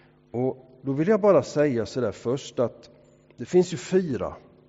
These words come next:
evangelier i Nya testamentet som alla har sin berättelse om Jesus.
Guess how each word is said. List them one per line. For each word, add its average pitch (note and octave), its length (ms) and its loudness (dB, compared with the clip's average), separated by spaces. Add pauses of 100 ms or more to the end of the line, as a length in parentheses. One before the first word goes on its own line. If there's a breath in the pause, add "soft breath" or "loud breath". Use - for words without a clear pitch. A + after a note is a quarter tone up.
(500)
evangelier A#2 840 -4
i - 20 -8
Nya A2+ 260 -6
testamentet G2+ 680 -10
som C3 180 -4
alla D3+ 240 4
har C3+ 140 -2
sin C3 380 -4
berättelse - 600 -6
om A2 160 -6
Jesus. C3+ 800 -4